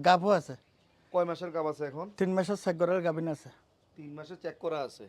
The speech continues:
Speaker 1: জি।
Speaker 2: মানে গাভ আছে, গাভ
Speaker 1: গাভ আছে।
Speaker 2: শিওর?
Speaker 1: শিওর।
Speaker 2: আচ্ছা, এটা হচ্ছে পিছনের কোমর। এটা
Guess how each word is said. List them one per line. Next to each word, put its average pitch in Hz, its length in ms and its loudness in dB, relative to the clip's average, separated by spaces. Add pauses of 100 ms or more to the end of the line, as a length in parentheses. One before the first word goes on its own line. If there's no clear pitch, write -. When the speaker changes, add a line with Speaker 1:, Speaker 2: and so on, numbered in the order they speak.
Speaker 1:
জি। 147 80 -2
Speaker 2:
মানে 127 160 -2
গাভ 131 220 -2
আছে, 123 160 -10 (100)
গাভ 135 80 -4
Speaker 1:
গাভ 143 140 0
আছে। 135 180 -10 (140)
Speaker 2:
শিওর? 147 300 -10 (220)
Speaker 1:
শিওর। 143 180 -2 (600)
Speaker 2:
আচ্ছা, 98 320 -20 (460)
এটা 120 220 -14
হচ্ছে 156 400 -12
পিছনের 156 400 -12
কোমর। 160 340 -4 (960)
এটা 139 160 -16